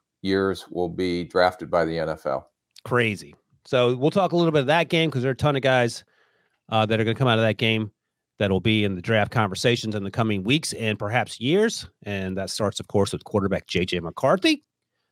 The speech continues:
Speaker 2: We'll also talk Drake Maye, who lost for the second week in a row, lost to Clemson last week. We talked about that for a little bit. Uh, had a tough outing against N C State in his last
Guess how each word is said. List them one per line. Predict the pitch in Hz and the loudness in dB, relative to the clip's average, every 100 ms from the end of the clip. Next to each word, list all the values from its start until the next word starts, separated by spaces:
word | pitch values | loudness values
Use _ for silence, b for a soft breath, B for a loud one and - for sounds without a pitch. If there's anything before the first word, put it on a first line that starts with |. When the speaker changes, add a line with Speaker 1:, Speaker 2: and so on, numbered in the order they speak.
| _ _ | _ _
Speaker 2:
We'll | 90 | -2
also | 95 127 107 | 0 2 0
talk | 92 107 95 | 0 0 0
Drake | - 107 101 | 0 0 0
Maye, | 107 180 143 165 - _ | 0 2 4 0 -2 _
who | 98 | -6
lost | 101 117 123 | 0 2 2
for | 98 | -2
the | 95 | -4
second | - 123 113 | -2 -2 0
week | 110 | 0
in | 104 | 0
a | 98 | 0
row, | 113 | 2
lost | 127 110 113 | 2 2 0
to | 101 | -4
Clemson | - 117 98 | -4 -2 -2
last | 98 110 123 | 0 0 2
week. | 123 | -2
We | 110 | -2
talked | 113 104 104 | 0 0 0
about | 95 87 | -2 2
that | 110 110 | 0 2
for | 110 | 2
a | |
little | 117 107 | 2 4
bit. | 117 123 b b b b b b | 2 0 b b b b b b
Uh, | - 95 | -4 -2
had | 104 110 | 2 0
a | |
tough | - 147 143 | 2 0 2
outing | 135 131 | 2 2
against | 120 113 - | 2 0 2
N | 127 | 0
C | 127 | 0
State | 113 - 123 123 | -4 0 0 2
in | 117 110 - _ | -2 -4 -6 _
his | 131 127 | -2 -2
last | 113 120 131 120 - - | 0 2 4 2 -2 -8